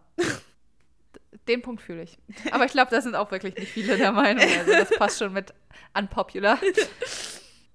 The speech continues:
Speaker 1: Okay, meine nächste Sache ist, und dafür wurde ich auch schon oft runtergemacht. <laughs> Nein, das nicht, aber,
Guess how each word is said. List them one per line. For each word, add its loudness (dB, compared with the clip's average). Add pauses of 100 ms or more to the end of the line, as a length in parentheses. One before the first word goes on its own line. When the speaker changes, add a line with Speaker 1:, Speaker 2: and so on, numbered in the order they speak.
(760)
Speaker 1:
Okay, -6 (140)
meine -12
nächste -14
Sache -12
ist, -14
und -16
dafür -12
wurde -12
ich -18
auch -14
schon -18
oft -18 (180)
runtergemacht. -16 (100)
<laughs> -8
Nein, -8
das -10
nicht, -6
aber, -6